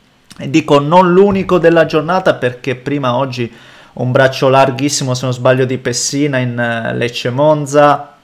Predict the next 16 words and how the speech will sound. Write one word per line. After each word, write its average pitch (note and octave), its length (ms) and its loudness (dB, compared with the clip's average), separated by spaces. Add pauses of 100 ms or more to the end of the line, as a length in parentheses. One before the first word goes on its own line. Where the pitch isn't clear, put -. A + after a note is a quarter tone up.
(320)
niente. - 600 -8 (440)
Ho B2+ 120 -2
visto B2+ 280 -2
un C3 80 -2
gol C#3 340 6
realizzato B2+ 760 4
dal B2+ 160 2
Bologna, D3 580 4
prima C#3 240 0
c'era C3+ 220 0
stata - 340 -2
una, B2+ 640 -2
una, C#3 240 0
una D3 220 4
zuccata D#3 720 6
col, C#3 560 6